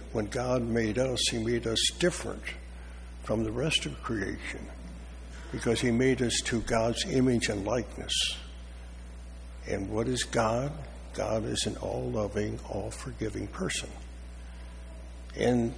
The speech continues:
that's what God made us to be, so we would be like God,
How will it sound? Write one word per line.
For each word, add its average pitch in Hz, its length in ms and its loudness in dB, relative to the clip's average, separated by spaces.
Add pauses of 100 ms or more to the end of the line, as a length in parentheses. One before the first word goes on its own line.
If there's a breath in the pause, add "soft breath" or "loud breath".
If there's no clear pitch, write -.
that's 160 360 4
what 156 180 6
God 139 420 6 (1120)
made 139 320 8
us 143 340 6
to 151 80 6
be, 139 440 4
so - 240 -2
we 123 180 2
would 123 240 2
be 120 280 2 (180)
like 123 380 0
God, - 360 -4